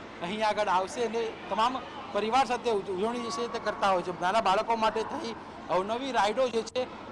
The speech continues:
તે પણ બનાવવામાં આવી છે. એટલે ખાસ કરીને સ્નોફોલ જે ગરમીમાં ખૂબ કા-, તમામ લોકોને હેરાન પડતો હોય તેને લઈ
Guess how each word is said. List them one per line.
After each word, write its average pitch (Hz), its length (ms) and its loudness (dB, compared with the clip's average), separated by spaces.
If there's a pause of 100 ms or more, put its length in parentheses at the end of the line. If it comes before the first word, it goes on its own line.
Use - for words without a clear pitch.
તે 214 100 2
પણ 254 180 2
બનાવવામાં 214 500 4
આવી 165 140 2
છે. 156 120 -8
એટલે 185 120 -4
ખાસ 185 320 0
કરીને 220 320 -2
સ્નોફોલ 208 560 -2 (380)
જે 220 80 0
ગરમીમાં 208 460 0
ખૂબ 254 240 -6
કા-, 185 300 4 (300)
તમામ 226 260 2
લોકોને 233 400 0
હેરાન 180 340 2 (600)
પડતો 196 200 -6
હોય 226 100 0
તેને 208 220 -2
લઈ 226 220 -2